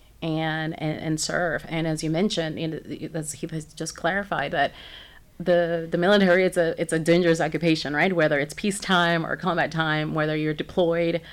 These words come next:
whether you have one tour or five tours. And our job is how do we, how, how do we build that bridge? How do we build that bridge to normalize their experiences,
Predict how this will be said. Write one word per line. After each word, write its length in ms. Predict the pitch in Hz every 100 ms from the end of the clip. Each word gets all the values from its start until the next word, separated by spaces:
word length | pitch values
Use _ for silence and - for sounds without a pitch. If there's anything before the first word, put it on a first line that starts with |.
| -
whether 200 | - 165
you 120 | 165 160
have 300 | 156 151 147
one 180 | 165
tour 420 | 160 170 165 160 151
or 80 |
five 220 | 147 160 156
tours. 460 | 175 165 156 151 - - - - - - -
And 400 | 185 180 175 175
our 280 | 160 160 226
job 480 | 202 147 143 139 151
is 340 | - 156 151
how 320 | 151 - 160 165
do 180 | 185
we, 540 | 190 170 170 165 165 160
how, 160 | - 175
how 200 | - 175
do 80 | 196
we 220 | 202 190
build 260 | 165 175
that 260 | 165 151 -
bridge? 540 | 143 123 123 - - - - -
How 180 | - 170
do 100 | 190
we 80 | 185
build 200 | 180 175
that 200 | 160 -
bridge 460 | 170 156 135 - - - -
to 160 | -
normalize 720 | 156 156 185 226 175 147 143 -
their 120 | 123
experiences, 880 | - - 147 147 143 147 147 143